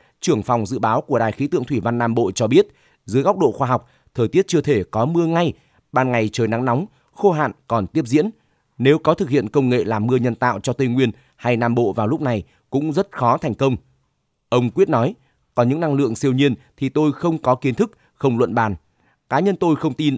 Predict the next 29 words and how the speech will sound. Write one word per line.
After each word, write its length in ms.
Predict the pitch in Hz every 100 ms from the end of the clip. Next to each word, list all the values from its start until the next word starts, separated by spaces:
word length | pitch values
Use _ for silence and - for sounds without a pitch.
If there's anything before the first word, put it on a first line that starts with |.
| -
ông 180 | 135 120
Hoàng 260 | 110 107
cầu 200 | - 117
mưa 160 | 110 123
được." 220 | 120 104 _ _ _ _ _ _ _ _
Ông 180 | 127 123
Lê 100 | 127
Minh 140 | 127
Hoàng 280 | 123 117 110
cho 140 | - 131
biết, 180 | 190 - _ _
trước 180 | - -
đây 200 | 147 147
từng 280 | 131 135 117
cầu 180 | - 120
mưa 260 | 123 143 135
cho 120 | 135
các 200 | 147 185
tỉnh 160 | 156 101
thành 220 | 113 110
như 200 | 127 135 - _ -
Sơn 220 | 151 135
La, 200 | 131 123 - _
Hà 180 | - 127
Nội, 280 | 120 120 - _ -
Bến 240 | 117 147
Tre, 260 | - 151 131 - -
Quảng 220 | 139 85
Nam 180 | 131